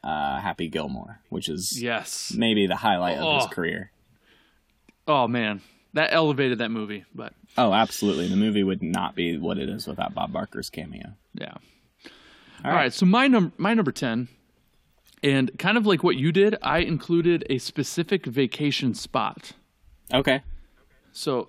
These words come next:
Speaker 2: so with this person, I want to go to this place, or, and do this thing, or just go to that place. So my number ten is George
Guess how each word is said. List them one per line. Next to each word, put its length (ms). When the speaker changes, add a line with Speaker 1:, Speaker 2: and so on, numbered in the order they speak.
Speaker 2:
so 180
with 260
this 140
person, 440
I 140
want 220
to 80
go 180
to 120
this 220
place, 500
or, 180
and 280
do 120
this 200
thing, 180
or 80
just 180
go 120
to 60
that 140
place. 320
So 380
my 160
number 180
ten 280
is 260
George 720